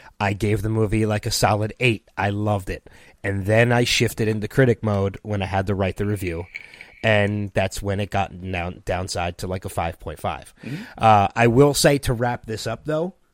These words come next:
Speaker 1: I'm very curious as to what was taken out of this film. And for that reason, I'm looking forward to the Blu-ray.
Speaker 2: I actually already pre-ordered it.
Speaker 1: I, I'm, I plan to pre-order it probably this week,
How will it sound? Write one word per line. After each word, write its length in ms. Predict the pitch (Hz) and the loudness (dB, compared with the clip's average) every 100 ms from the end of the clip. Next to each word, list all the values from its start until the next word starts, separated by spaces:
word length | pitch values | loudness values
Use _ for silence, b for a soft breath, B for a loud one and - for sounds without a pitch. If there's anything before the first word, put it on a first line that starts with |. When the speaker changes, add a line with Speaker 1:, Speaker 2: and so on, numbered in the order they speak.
| b b b | b b b
Speaker 1:
I'm 180 | 120 120 | -2 -2
very 440 | 101 104 120 120 131 | -2 2 2 2 -2
curious 600 | - 139 123 120 117 - | 0 2 2 2 0 -2
as 280 | 110 110 - | -4 -4 -2
to 100 | 117 | -2
what 420 | 98 95 110 - | -2 0 -2 0
was 200 | 113 107 | -6 -4
taken 400 | - 110 107 101 | -4 -4 -4 -6
out 180 | 98 101 | -4 -4
of 120 | 92 | -6
this 160 | 104 - | -8 -6
film. 360 | 104 90 85 - B B B | -4 -4 -6 -14 B B B
And 160 | 113 107 | -4 -2
for 140 | 113 | -2
that 320 | 95 113 113 | 2 2 2
reason, 460 | 110 110 98 104 101 - | -2 -2 -2 -4 -6 -6
I'm 220 | 110 104 | -4 -4
looking 380 | 101 110 - 113 | 0 0 -2 -8
forward 440 | - 113 110 104 98 | -4 2 2 2 -4
to 80 | 98 | -6
the 100 | 95 | -6
Blu-ray. 460 | 95 92 76 73 - | -6 -6 -8 -14 -8
Speaker 2:
I 120 | 104 110 | -2 0
actually 380 | 98 98 113 | 0 -2 -6
already 260 | 90 95 95 | -4 -4 -6
pre-ordered 500 | - 95 87 82 - | -12 -10 -10 -14 -20
it. 100 | - _ _ b b | -20 _ _ b b
Speaker 1:
I, 280 | 110 - 123 | 2 4 4
I'm, 140 | 120 - | 4 2
I 120 | 120 | 2
plan 400 | - - 127 117 | 4 4 4 2
to 100 | 113 | -2
pre-order 440 | - 117 113 110 110 | -2 2 4 2 0
it 120 | - | 0
probably 340 | 117 107 107 | 2 2 0
this 220 | 101 101 | -2 -6
week, 300 | 98 90 - | -6 -8 -10